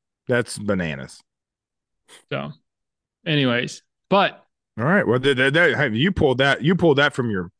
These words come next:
Speaker 1: deep pocket. That is a crazy stat. But, uh, I'm gonna go, I'm gonna go against numbers here, and I'm gonna take the over.
Speaker 2: I like it. I like it. Well, folks, uh, for those that are new here on Drink and Think,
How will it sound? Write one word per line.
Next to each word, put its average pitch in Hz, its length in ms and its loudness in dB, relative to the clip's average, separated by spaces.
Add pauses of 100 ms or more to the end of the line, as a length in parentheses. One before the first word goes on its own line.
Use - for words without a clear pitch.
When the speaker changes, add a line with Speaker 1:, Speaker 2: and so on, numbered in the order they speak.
(480)
Speaker 1:
deep 156 380 0
pocket. 87 520 -4
That 135 180 0
is 143 140 2
a 110 80 -2
crazy 127 680 0
stat. 95 500 -4 (520)
But, 120 160 2
uh, 101 380 -2 (260)
I'm 120 160 -2
gonna 127 160 0
go, 113 160 -4
I'm 135 180 -2
gonna 131 160 -2
go 135 200 -2
against 123 280 -4
numbers 113 300 -2
here, 104 120 0
and 95 80 -4
I'm 95 60 -6
gonna 98 100 -6
take - 260 -8
the 82 100 -6
over. 73 300 -10 (1040)
Speaker 2:
I 143 80 -4
like 127 260 -2
it. - 140 -18 (680)
I 147 60 -2
like 135 180 0
it. - 140 -12 (560)
Well, 170 140 2
folks, - 640 -2 (540)
uh, 143 380 0
for - 160 -2
those 196 300 4
that 185 140 2
are 160 80 2
new 151 420 0
here 139 480 -2
on 131 180 -2
Drink 131 280 -4
and 127 160 -8
Think, 127 420 -10